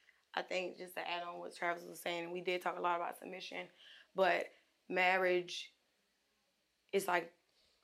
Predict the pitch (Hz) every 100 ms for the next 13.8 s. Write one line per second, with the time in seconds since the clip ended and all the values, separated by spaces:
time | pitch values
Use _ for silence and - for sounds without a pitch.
0 | _ _ _ _ - 208 185 185 - 196
1 | 185 175 - 190 185 180 170 170 196 180
2 | - 185 175 175 170 165 226 214 - -
3 | 180 160 - - - 185 175 165 185 185
4 | 180 180 170 170 170 165 175 180 180 -
5 | _ _ _ _ _ _ _ _ 190 180
6 | 185 185 175 - 185 180 175 185 190 -
7 | 240 302 - 190 170 170 170 _ _ _
8 | _ _ _ - 185 - - 185 190 180
9 | 170 175 170 170 170 165 170 165 165 170
10 | - - _ _ _ - 175 170 180 170
11 | 175 185 180 170 160 156 - _ - _
12 | - 208 170 170 196 - 226 254 254 202
13 | 196 196 190 202 185 180 180